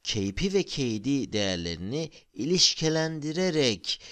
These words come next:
sistemin çıkış fonksiyonu üzerindeki analizleri yapın arkadaşlar. Tabii bununla daha önceki derslerde anlattığım, e, zaman tanım bölgesi kriterlerini kullanırsanız sizin için faydalı olacaktır.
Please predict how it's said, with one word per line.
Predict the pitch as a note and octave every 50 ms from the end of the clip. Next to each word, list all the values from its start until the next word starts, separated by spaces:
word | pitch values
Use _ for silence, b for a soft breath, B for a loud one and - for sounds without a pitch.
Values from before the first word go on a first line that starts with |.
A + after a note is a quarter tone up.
| B B
sistemin | - - - B2 A#2 - - C3 C3 C3+ C3
çıkış | B2+ - - - - D#3 - -
fonksiyonu | - C#3+ C3+ C3 - - - C3+ B2+ C3 B2
üzerindeki | - F#2+ G#2+ G2+ A2 A2 G#2 A2 A2 A2 A2 A2 - - -
analizleri | - - A2+ A2+ A2 A2 A2 G#2 F#2+ G#2+ A2 A#2 D#3+ E3+ B B B B B _ -
yapın | G#2+ A2+ A#2 - - A2
arkadaşlar. | F#2+ F2 F2+ - F2 F2+ - - F3 E3 -
Tabii | C#3 B2+ A#2 A2 A2+
bununla | A#2+ B2+ C3 C#3 C3+ A#2+
daha | C3 B2 B2+ C3+ C3+
önceki | C3 B2 A2+ B2 A#2 G#2 - - A2+
derslerde | G#2 G2+ G2+ - - G2+ F#2 F2 - D2
anlattığım, | D2 F2+ F2 E2+ F2 E2+ - _ - - B2 D3 D#3+ D3+ B B B B B B B B -
e, | - F2 F2 E2+ E2+ E2 E2 E2 D#2+ D#2+ D#2+ D#2+ D#2+ D#2 D#2 D#2 D#2 D2+ D2+
zaman | D#2+ D#2+ - G2 G#2+ A#2+ C3+ D3 C#3+ C3 A2+
tanım | - - A2+ A2 A#2+ A#2
bölgesi | G#2 G2 F2 E2 F#2 F#2 -
kriterlerini | - - F#2+ F2+ - G#2 F#2 F2+ F2 F2 F2 F2+ E2+
kullanırsanız | - - G2 F2+ F2 F2 F2 E2+ - - A2+ G#2+ D3 E3+
sizin | - - - F#2 F2
için | F#2 - E3
faydalı | D3 - - G#2+ G#2 A#2 C3+ C#3+ D#3 D#3+
olacaktır. | E3 D#3 D3 C#3 C3 A2 - - G2+ E2